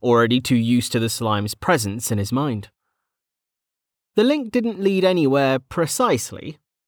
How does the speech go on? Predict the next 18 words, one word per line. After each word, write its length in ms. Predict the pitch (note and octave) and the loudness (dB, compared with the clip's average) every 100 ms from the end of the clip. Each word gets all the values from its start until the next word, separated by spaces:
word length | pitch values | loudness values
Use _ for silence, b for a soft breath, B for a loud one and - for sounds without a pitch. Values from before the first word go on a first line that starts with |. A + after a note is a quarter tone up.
| _ _ _ | _ _ _
It 160 | D#3+ C#3+ | -4 -2
just 320 | F3 D#3 - _ _ _ | -2 -2 -6 _ _ _
had 360 | F3 D3+ E3 D3+ | -2 2 2 2
the 80 | D#3 | 0
feeling 360 | D#3+ D3+ C#3+ | 0 2 2
of 180 | C#3 B2 | 0 0
going 380 | C3+ B2+ B2+ C#3 - | 0 2 0 -2 -2
out, 400 | A#3+ C#3 - - _ _ _ _ _ - | -2 -2 -8 -20 _ _ _ _ _ -2
which 240 | C#3+ C#3 | -2 2
made 180 | D#3 C3+ | 2 2
perfect 380 | C#3 A2+ G#2+ - | 2 0 -2 -4
sense 440 | - A#2 G#2 - | 0 0 -2 -4
as 360 | A2 A2 - - C3+ | -2 -2 -4 -10 -2
Dozer 400 | B2 A#2 A2 A2 | 0 2 0 0
wasn't 420 | A2+ G#2+ G#2+ A2 | 0 0 -4 -6
in 120 | G#2 | -6
soul 260 | G2+ F3+ D#3+ | 0 0 0
space. 460 | - - - - | -4 -12 -14 -18